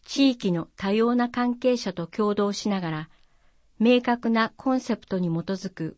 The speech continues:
観光地域づくりを実現するための戦略を策定し、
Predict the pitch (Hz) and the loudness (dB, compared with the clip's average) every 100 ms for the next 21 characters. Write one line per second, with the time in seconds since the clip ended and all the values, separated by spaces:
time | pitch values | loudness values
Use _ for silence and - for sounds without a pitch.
0 | - 226 226 - 220 220 - 233 220 233 | -2 0 2 0 -4 -4 -4 -6 -4 -4
1 | 220 214 196 170 160 160 175 - 208 214 | -6 -4 -2 -2 -2 -6 -10 -6 -2 -2
2 | 214 220 214 233 226 196 165 190 190 180 | -2 -2 0 0 0 0 -2 -2 -2 -2
3 | 180 180 170 - 170 _ 175 165 - 170 | -4 -6 -6 -8 -14 _ -2 -2 -4 -6
4 | 165 | -8